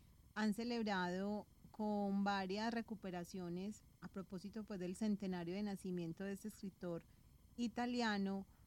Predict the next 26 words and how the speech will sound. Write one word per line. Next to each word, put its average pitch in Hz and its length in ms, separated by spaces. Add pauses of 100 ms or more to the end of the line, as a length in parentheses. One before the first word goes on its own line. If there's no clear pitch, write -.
(140)
Muchas 240 400
de 233 160
esas 196 260
obras 226 340
la 220 120
han 214 160
vuel-, 214 260 (180)
han 214 200
vuelto 233 400
a 220 80
salir, 196 340
digamos, 214 460
en 190 280
segundas 190 460
versiones 202 680
relanzadas, 180 880 (840)
tratando 254 440
de 311 80
destacar 233 440
y 226 80
mantener 208 800 (460)
ese 269 260
espíritu 247 640
creativo 208 1160
de 185 140
fantasía 175 840